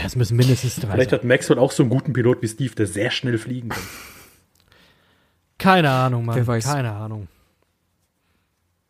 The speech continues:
Speaker 1: Ja, wie geht's denn da nochmal weiter?
Speaker 2: Ja, und dann si-, dann, dann sind sie im, dann kriegt er natürlich noch eine Audienz beim U-S-Präsidenten und sagt, „Hey, Kalter Krieg, ähm,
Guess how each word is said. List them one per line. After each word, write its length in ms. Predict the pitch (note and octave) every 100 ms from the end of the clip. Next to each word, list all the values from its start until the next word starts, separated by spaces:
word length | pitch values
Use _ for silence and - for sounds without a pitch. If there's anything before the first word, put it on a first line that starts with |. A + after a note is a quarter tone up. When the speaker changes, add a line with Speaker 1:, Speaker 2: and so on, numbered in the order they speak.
| _ _ -
Speaker 1:
Ja, 220 | F#3 D3
wie 60 | D3+
geht's 180 | D#3
denn 100 | E3
da 80 | C#3+
nochmal 220 | C#3+ C3+
weiter? 240 | B2 A#2+ G#2+
Speaker 2:
Ja, 100 | B2
und 120 | B2
dann 340 | B2+ F3+ F3+ - C3+
si-, 340 | B2 E3 C3+ B2
dann, 200 | C3+ B2+
dann 180 | C3 A#2
sind 180 | D3+ E3
sie 160 | G3+
im, 400 | - D#3+ E3+ D3+ _ _
dann 120 | - B2+
kriegt 180 | F3
er 60 | E3
natürlich 260 | D#3+ D3+ D3
noch 120 | C3
eine 100 | C3+
Audienz 360 | C3+ A#2+ D3
beim 200 | - C3 -
U-S-Präsidenten 800 | C3 C3 - E3+ E3+ F#3 G#3 A#3 _ _ _ _ _
und 100 | C#3+
sagt, 240 | C3 C3+ -
„Hey, 400 | C3 C#3+ G#3 - - _ _ -
Kalter 280 | C3+ B2+
Krieg, 420 | - D3 G#3 - -
ähm, 400 | B2+ A#2+ A2 G#2